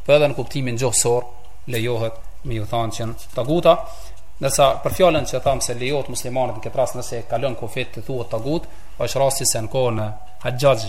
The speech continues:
ibn Yusuf at-Takafiyut ka pas prej muslimanëve të cilët e kanë thirr Haxhaxhin tagut për shkak të zullumit që kanë bërë, mirë po s'kan pas për qëllim tekfirin e tij që ka, që ka dalë prej fejes, po kanë pas për qëllim në atë kuptimin gjuhësor se i kalu kufit.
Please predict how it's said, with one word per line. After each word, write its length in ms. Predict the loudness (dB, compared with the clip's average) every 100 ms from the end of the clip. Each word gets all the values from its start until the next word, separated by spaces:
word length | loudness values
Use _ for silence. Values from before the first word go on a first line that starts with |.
| -4
ibn 200 | -4 -2
Yusuf 260 | -2 -4
at-Takafiyut 600 | -6 -6 -6 -4 -2 -4 -4 -8 -6 -2
ka 100 | 0
pas 180 | 0 0
prej 100 | -4 -4
muslimanëve 480 | -4 -2 0 0 0 -4 -6 -6
të 120 | -4
cilët 300 | -2 -2 -2 -2
e 60 |
kanë 160 | -4 -4
thirr 220 | -4 -2
Haxhaxhin 480 | -2 0 0 0 -4 -6 -6 -2
tagut 400 | -2 0 0 0
për 120 | 0 0
shkak 180 | 0
të 80 | 0
zullumit 340 | -2 -2 -2 -2
që 80 | -2
kanë 160 | -2 0
bërë, 320 | 0 0 -4
mirë 160 | -4 -4
po 80 |
s'kan 220 | -4 -2 -2
pas 180 | -2
për 120 | -2 -4
qëllim 260 | -4 -4 -6 -6 -8 -8
tekfirin 480 | -6 -4 -4 -4 -4
e 40 | -4
tij 140 | -6 -4
që 100 | -4
ka, 140 | -4 -4 -4
që 80 | -4
ka 120 | -2 0
dalë 140 | 0
prej 120 | -2 -2
fejes, 240 | -2 -2 -4 -6 -6
po 100 | -2
kanë 160 | 2 2
pas 160 | 2 -2
për 160 | -4
qëllim 240 | -4 -4 -4
në 80 |
atë 160 | -4 -6
kuptimin 400 | -6 -6 -6 -4
gjuhësor 480 | -4 -4 -4 -4 -4 -6
se 160 | -6 -4
i 80 | -4
kalu 320 | -2 -2 -4 -6 -6 -2
kufit. 320 | 0 2 0